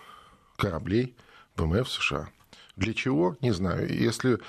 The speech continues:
кто забыл, Очаков — это прямо рядом с Одессой. Прям вот, условно, там, десять километров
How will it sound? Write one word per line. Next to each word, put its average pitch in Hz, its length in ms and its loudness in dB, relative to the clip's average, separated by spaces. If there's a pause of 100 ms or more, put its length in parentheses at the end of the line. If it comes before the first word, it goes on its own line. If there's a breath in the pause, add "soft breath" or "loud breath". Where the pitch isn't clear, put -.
(160 loud breath)
кто 113 220 0
забыл, 120 400 2
Очаков — 143 440 -2
это 98 140 -2
прямо 120 380 -2
рядом 98 280 -2
с - 120 -6
Одессой. 87 480 -6
Прям 101 260 0
вот, 80 220 -8 (880)
условно, 82 580 -2
там, - 280 -10 (840)
десять 98 380 -2
километров 82 520 -2